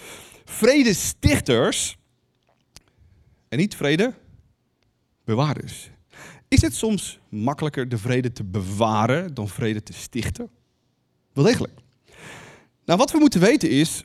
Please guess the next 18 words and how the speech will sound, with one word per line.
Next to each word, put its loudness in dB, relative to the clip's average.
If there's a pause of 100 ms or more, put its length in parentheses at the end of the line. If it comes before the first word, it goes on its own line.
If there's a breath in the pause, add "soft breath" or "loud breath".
(100)
God -4
wilt 2
vredestichters -2
en -2
niet -2
bewaarders. 0 (160)
Vredebewaarders 4
vermijden 2
conflict 0
om -2
de 0
vrede 2
te 0 (1900)
bewaren. 0 (920 loud breath)
Maar 2
vredestichters 4
omarmen 2
conflict -2